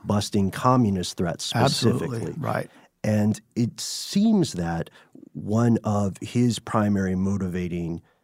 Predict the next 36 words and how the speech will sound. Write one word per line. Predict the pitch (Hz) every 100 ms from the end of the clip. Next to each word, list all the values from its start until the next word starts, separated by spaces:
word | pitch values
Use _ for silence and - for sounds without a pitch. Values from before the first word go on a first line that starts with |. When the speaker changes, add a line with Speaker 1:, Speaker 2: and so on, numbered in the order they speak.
| _
Speaker 1:
factors | - 107 107 95 87 82 - _ _
is | 92 85 -
the | - 95 92 90
fear | 82 - - 185 185 101 85 85 - -
on | 101
the |
part | 92 117 104
of | 98 82
the |
Bureau | 80 120 135 110 98 92 - - -
that | 87 92 82 -
these | 104 98 104 98 92 - - _ _ _ _ _ _ 120
groups | 107 120 143 - -
that | - -
feel | - 110 107
disenfranchised | 104 101 98 95 123 123 113 98 98
or | 98
left | 95 95 127
out | 123 98 - _
would | - 101 85
swing | - 110 104 107 110 123 - -
to | - 104 98 98
the | 90 92 92
communist | - 117 107 92 90 -
side. | 117 90 78 78
Is |
that | 127
Speaker 2:
Absolutely, | 131 127 135 - - - 135
absolutely. | 147 135 139 131 131
And | 170
that | 202
was | 139
the | 123
thing, | 160 147 120
is | 117
that, | 120